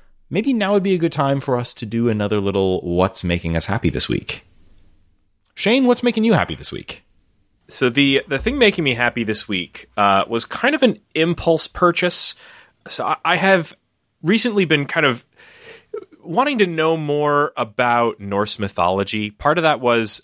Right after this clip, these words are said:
Speaker 2: uh, you know, just some, came up in some fantasy fiction. And then also, uh,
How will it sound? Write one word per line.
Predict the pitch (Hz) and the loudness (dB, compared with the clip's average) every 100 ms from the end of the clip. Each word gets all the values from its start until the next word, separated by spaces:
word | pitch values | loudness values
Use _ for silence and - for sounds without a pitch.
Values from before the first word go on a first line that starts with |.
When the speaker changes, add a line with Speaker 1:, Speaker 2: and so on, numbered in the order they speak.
| - | 0
Speaker 2:
uh, | 104 95 | 0 2
you | 120 | -2
know, | 95 92 | -4 -2
just | 95 | -2
some, | - 90 87 87 - _ _ _ | -2 -2 -4 -6 -12 _ _ _
came | - 151 | 0 2
up | 143 | 2
in | 127 | 2
some | 113 107 95 95 | 2 0 -2 -8
fantasy | - - - 131 123 123 - 120 | -16 -10 -2 0 0 -2 -2 -4
fiction. | 113 - 190 - 185 175 170 165 165 156 _ _ - _ _ | -4 -2 -2 0 2 4 4 2 -4 -8 _ _ -20 _ _
And | 110 110 | -2 0
then | 107 | 2
also, | 104 104 - 107 98 90 90 - | 2 0 0 0 2 0 -4 -4
uh, | 78 67 | -4 -4